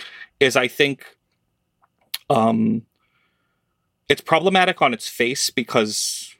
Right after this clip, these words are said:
we don't want anyone to be treated that way, but it also,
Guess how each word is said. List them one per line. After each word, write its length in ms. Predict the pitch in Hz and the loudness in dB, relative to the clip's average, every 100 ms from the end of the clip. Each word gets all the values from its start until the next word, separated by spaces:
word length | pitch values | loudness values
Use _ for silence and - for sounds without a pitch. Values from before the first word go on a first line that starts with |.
| _ 110 | _ -4
we 100 | 123 | -2
don't 320 | 110 123 117 _ _ - | 0 -2 -2 _ _ -14
want 340 | 120 120 117 - _ 123 | -2 0 0 -2 _ -2
anyone 500 | 120 131 143 143 160 | 0 0 0 -2 -2
to 120 | 165 | -4
be 80 | 156 | -4
treated 300 | - 170 160 | -2 -2 0
that 140 | 151 | 0
way, 160 | 160 165 | 0 2
but 180 | 135 | 0
it 80 | 120 | -2
also, 640 | 131 139 151 - 127 120 117 | 2 2 2 0 0 0 -2